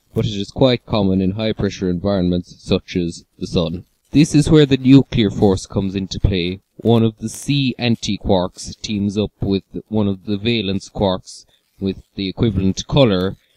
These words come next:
and leaves the proton, becoming a neutral particle known as the pion.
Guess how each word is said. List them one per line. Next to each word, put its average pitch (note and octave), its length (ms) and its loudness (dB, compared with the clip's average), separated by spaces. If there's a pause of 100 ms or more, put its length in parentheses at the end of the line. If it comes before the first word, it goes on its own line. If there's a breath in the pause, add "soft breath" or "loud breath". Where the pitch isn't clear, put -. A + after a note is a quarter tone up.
(220)
and G2 420 -4
leaves C3+ 400 -6
the A2 100 -8
proton, G2 640 0 (280)
becoming G#2 500 2
a G2 60 2
neutral A2+ 420 6
particle G2+ 680 -2
known G2+ 280 4
as F#2+ 420 -4
the G#2 80 -2
pion. F2+ 680 2